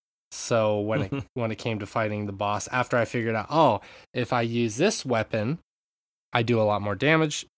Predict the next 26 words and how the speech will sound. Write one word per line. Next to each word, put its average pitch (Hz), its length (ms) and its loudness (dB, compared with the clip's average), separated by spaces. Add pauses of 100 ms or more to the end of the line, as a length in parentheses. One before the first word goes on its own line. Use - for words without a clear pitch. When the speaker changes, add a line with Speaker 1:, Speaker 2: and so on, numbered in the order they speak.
(100)
Speaker 1:
it 190 80 4
was 165 120 4
a 160 40 4
lot 120 200 6
easier. - 360 -8 (640)
Not 147 280 4
Speaker 2:
Yeah. 202 80 -2
Speaker 1:
easy, 113 320 0
but 110 240 -4
easier, 101 600 -6 (640)
I 101 80 -4
would 98 160 -4
say. 107 220 0
Speaker 2:
Yeah, 71 140 -8 (220)
yeah. 90 260 -6 (1080)
Speaker 1:
So 92 300 -4 (340)
I 190 140 6
ended 226 180 4
up 202 140 4
beating 196 220 2
the 185 60 2
boss. 165 360 6
I 156 60 6
had 147 180 4
fun. 139 420 2
Um, 113 600 0